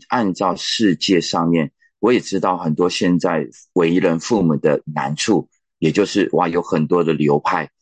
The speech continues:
哇，这一派告诉我们要怎么样子来管教我们的孩子，这一派又告诉我们要怎么样子来管教我们的孩子。但是弟兄姐妹，我鼓励，无论你选择哪一派，你都要回到圣经的当中，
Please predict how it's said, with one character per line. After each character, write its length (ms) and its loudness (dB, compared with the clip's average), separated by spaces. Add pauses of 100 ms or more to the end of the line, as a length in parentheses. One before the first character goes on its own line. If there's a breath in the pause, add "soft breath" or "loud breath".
(140)
哇， 200 0
这 200 0
一 120 0
派 320 -4 (160)
告 160 0
诉 200 0
我 100 2
们 100 0
要 80 0
怎 160 -8
么 60 -2
样 200 0
子 300 -2 (180 soft breath)
来 160 -4
管 220 -6
教 180 0
我 60 0
们 100 -4
的 80 -6
孩 160 -4
子， 280 -2
这 160 0
一 120 4
派 220 -2
又 140 -2
告 180 -2
诉 180 -4
我 60 2
们 220 0 (220 loud breath)
要 120 -2
怎 180 -4
么 60 0
样 140 0
子 100 -10
来 140 0
管 240 -4
教 180 -2
我 60 -2
们 100 -16
的 80 -8
孩 160 -4
子。 300 -2 (340 loud breath)
但 160 -2
是 180 0
弟 140 0
兄 180 0
姐 160 -2
妹， 260 0
我 160 2
鼓 240 -2
励， 240 2 (160 loud breath)
无 140 4
论 160 4
你 100 2
选 280 0
择 160 0
哪 200 0
一 120 -12
派， 320 -4 (180)
你 140 0
都 160 2
要 160 0
回 320 -4
到 260 -4 (160)
圣 320 -2
经 180 0
的 80 -2
当 280 -6
中， 200 -8